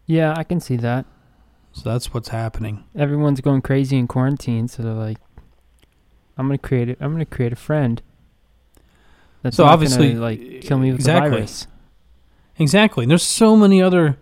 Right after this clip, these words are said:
Speaker 2: questions that brings up, you know, but let's, let's just think of the ethical considerations right now. I mean,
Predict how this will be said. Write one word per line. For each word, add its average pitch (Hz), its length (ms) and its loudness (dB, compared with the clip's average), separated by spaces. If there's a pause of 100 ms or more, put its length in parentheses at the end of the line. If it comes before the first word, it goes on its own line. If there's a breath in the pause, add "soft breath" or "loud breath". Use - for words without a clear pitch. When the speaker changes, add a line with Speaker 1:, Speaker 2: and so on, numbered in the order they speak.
(260 soft breath)
Speaker 2:
questions 156 480 4
that 135 180 -2
brings 123 320 0
up, 147 260 0
you 127 80 0
know, 120 140 0
but 120 180 -2 (440 soft breath)
let's, 196 220 0
let's 220 220 0
just 262 200 2
think 233 240 6
of 143 100 4
the 127 140 0
ethical 147 340 2
considerations 113 840 -2
right 110 200 -4
now. 110 160 -4
I - 20 0
mean, 127 180 2